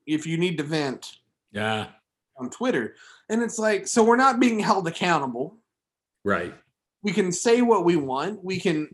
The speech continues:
Speaker 1: you know, and if it hurts somebody's feelings, who cares? Right. And, and so let's, let's look at the other end of that safety component, 'cause we see it happen far too often.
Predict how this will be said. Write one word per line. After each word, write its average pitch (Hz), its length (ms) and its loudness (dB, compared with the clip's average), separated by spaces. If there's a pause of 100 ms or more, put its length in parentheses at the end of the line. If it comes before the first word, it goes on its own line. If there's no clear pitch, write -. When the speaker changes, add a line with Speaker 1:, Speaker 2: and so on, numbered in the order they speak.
Speaker 1:
you 180 140 -2
know, 160 260 -2
and 175 220 -2
if 180 140 0
it 180 100 0
hurts 202 260 2
somebody's 175 420 4
feelings, 170 420 0
who 220 100 -4
cares? 190 640 0 (920)
Right. 196 280 -2 (120)
And, 170 300 -4 (600)
and 170 240 0
so 190 220 4
let's, 208 400 0
let's 202 220 0
look 214 160 8
at 214 100 6
the 175 180 4
other 226 320 6
end 180 140 2
of 151 140 -2
that 151 200 0
safety 160 440 0
component, 143 580 -4 (440)
'cause 175 200 2
we 165 140 2
see 220 440 0
it 202 100 -4
happen 175 680 -4
far 208 560 -2
too 214 260 -2
often. 135 540 -4